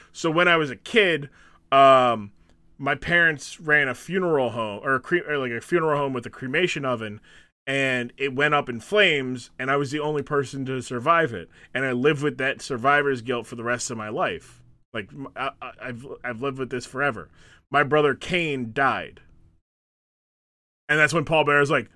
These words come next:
"Nah, nah, nah, Kane's alive. He's alive. He's absolutely alive." And Undertaker's like, "Shut the fuck up. You're lying." And he's like, "He's alive, and he's coming for you." And now you know Kane 'cause he scared the ever-living shit out of you,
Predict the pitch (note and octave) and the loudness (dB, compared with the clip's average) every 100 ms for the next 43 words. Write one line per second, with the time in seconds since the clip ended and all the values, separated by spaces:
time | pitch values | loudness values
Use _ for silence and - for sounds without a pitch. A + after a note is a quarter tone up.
0 | - D#3+ F#3 F#3 E3+ D#3+ E3 - F3 F#3 | 0 4 6 8 8 6 2 0 0 2
1 | F3+ D#3 D3+ - _ _ D3+ F3+ E3+ B2+ | 4 4 2 -2 _ _ -4 0 2 0
2 | B2+ - _ _ _ _ _ _ _ _ | -2 -12 _ _ _ _ _ _ _ _
3 | _ F#2+ B2 D3 C#3+ C#3+ C3+ C3 A#2+ G2+ | _ -4 2 2 2 0 2 0 -2 -4
4 | F2+ - _ _ _ _ - C3 C#3 C#3+ | -8 -16 _ _ _ _ -6 -2 0 0
5 | C3+ C3+ B2+ A2+ - - - F#3 D#3+ F#3 | 0 0 0 -4 -10 -8 -6 -4 0 0
6 | D#3+ B2+ A2+ C#3 D#3 D#3+ F#2 E2+ - _ | 2 -2 -4 0 2 2 0 -8 -20 _
7 | _ - _ A#2 A#2+ B2+ B2 C#3+ D#3 F#3 | _ -20 _ -10 -4 -6 -6 -6 2 6
8 | A3 F3 E3 A2 C#3 C3 F#3+ A#3+ F#3+ C#3+ | 6 4 -2 -12 -10 -4 -2 -2 -6 -6
9 | A#2 G2+ G#2+ _ _ _ _ _ _ _ | -6 -8 -10 _ _ _ _ _ _ _
10 | _ _ _ _ _ _ _ D3+ D#3 D3+ | _ _ _ _ _ _ _ 0 4 4
11 | D3+ E3+ D#3 C3 E3 D#3 D3 C3 A#2 B2 | 4 2 2 0 0 -2 -2 -8 -8 -10
12 | A2+ - - B2 A2 A#2 A2 A2 F#2+ G2 | -10 -10 -4 -4 -4 -6 -6 -10 -10 -10
13 | - G#3 C#3+ A2 G2 G2 | -2 0 0 -4 -8 -12